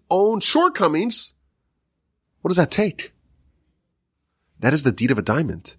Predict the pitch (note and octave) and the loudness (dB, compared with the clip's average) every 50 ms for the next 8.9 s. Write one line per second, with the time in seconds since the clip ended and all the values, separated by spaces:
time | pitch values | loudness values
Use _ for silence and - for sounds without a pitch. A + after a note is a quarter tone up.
0 | _ _ _ - - _ - - G3+ C4+ D4+ D4+ A#3 E3+ - - - _ - - | _ _ _ -20 -20 _ -4 0 0 2 4 2 2 2 0 -4 -8 _ -14 -6
1 | - - F#3 G#3+ G3 - B3+ C#4+ D4+ C#4 B3 C#4+ F4 F#4+ F#4+ E4 C#4+ C#4+ D#4 D4+ | 0 0 0 0 2 0 2 2 2 2 2 2 2 2 2 2 4 2 2 2
2 | - - - - _ _ _ _ _ _ _ E3 F3 E3 C3+ A#2 - A#2 C3+ C#3 | 2 0 -2 -6 _ _ _ _ _ _ _ -6 -2 -2 0 0 -2 -2 -4 -4
3 | D3 D#3+ - A3+ G#3 - - - - _ _ _ _ _ _ _ _ _ _ _ | -4 -2 -2 -2 -2 -4 -8 -16 -20 _ _ _ _ _ _ _ _ _ _ _
4 | _ _ _ _ _ _ _ _ _ _ _ _ _ _ _ _ _ _ - D#3+ | _ _ _ _ _ _ _ _ _ _ _ _ _ _ _ _ _ _ 0 2
5 | F#3 B3+ A#3 - - B2 - - - D3+ D#3+ E3+ G3+ G3+ - D#3 D#3+ - G#3+ F#3+ | 2 2 4 2 2 2 0 0 2 2 2 4 2 2 2 0 0 0 -2 0
6 | A3+ B3+ C#4 B3+ - D3 G#2 F2+ F#2 - _ _ _ _ _ _ _ _ _ _ | 2 2 2 2 0 -2 -2 -4 -6 -14 _ _ _ _ _ _ _ _ _ _
7 | _ _ _ _ _ _ _ _ _ _ _ - - F3+ G3 - E3+ D#3 - - | _ _ _ _ _ _ _ _ _ _ _ -10 -4 -4 -2 -2 -2 -4 -6 -6
8 | - D#4+ F4+ F4+ F4 E4+ - - - F4 F4 F#4 F#4+ E4 D3 G#2+ F#2+ | -4 0 2 2 2 2 2 2 2 2 2 4 2 2 0 -2 -4